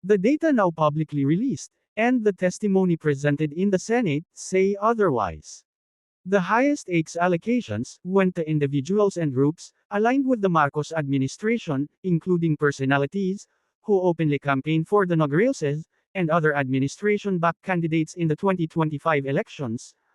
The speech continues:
Base sa mga datos na pinakita sa Senado nitong nakaraang araw, hindi ilang daang milyon ang ibinuhos na ayuda ng mga kalaban ng Duterte sa politika. Sa Davao City, umabot pa ito ng ilang bilyon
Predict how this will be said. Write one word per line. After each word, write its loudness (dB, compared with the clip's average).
Base -2
sa -2
mga 0
datos -2
na -4
pinakita -2
sa -4
Senado 0
nitong 2
nakaraang 0
araw, 0
hindi -4
ilang 2
daang 0
milyon 0
ang -2
ibinuhos -2
na -2
ayuda 0
ng 0
mga 0
kalaban 2
ng 2
Duterte 0
sa -4
politika. -2
Sa 0
Davao 2
City, -6
umabot 2
pa 2
ito 2
ng 2
ilang 2
bilyon 0